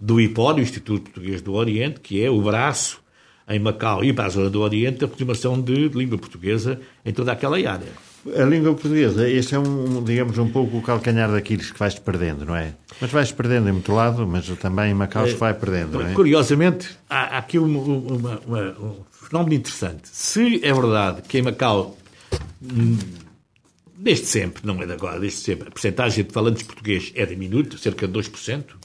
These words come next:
Speaker 1: a verdade é que o, a curiosidade pelo, pela aprendizagem do português, seja em Macau, nas universidades, seja nas escolas, seja na China, hum,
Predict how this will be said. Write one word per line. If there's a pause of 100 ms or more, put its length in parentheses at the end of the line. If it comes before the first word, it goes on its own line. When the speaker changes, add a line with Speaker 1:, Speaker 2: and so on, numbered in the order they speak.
(760)
Speaker 1:
a
verdade
é
que (680)
o, (200)
a
curiosidade (240)
pelo, (180)
pela
aprendizagem
do
português,
seja
em
Macau,
nas
universidades,
seja
nas
escolas,
seja
na
China, (540)
hum,